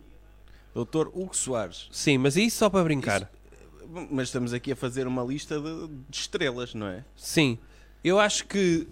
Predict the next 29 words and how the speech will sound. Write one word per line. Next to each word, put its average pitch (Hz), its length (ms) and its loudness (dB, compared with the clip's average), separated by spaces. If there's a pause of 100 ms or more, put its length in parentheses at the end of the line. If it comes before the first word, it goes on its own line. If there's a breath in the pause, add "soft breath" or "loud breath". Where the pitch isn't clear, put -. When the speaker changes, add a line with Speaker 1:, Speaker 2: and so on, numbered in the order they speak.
Speaker 2:
não, 170 300 2
para 190 140 0
brincar 196 420 0
mesmo, 214 640 0
eles 185 140 0
vão 196 160 0
dizer, 190 440 0
eh, 196 240 -2 (380)
ao 175 120 2
Duarte 180 320 4
Marques 175 320 0
que - 140 -2
ele 180 80 0
vai 185 140 2
ser 190 180 0
líder 139 320 2
durante 151 480 -2
meia 165 340 0
hora. 117 360 0 (260 soft breath)
E - 80 2
ele 190 140 6
vai 170 120 0
Speaker 1:
Sim. - 80 -4
Speaker 2:
ficar 185 200 2
todo 175 200 -2
contente, 196 600 4
vai 151 120 0
mudar, 151 340 6
eh, 139 180 4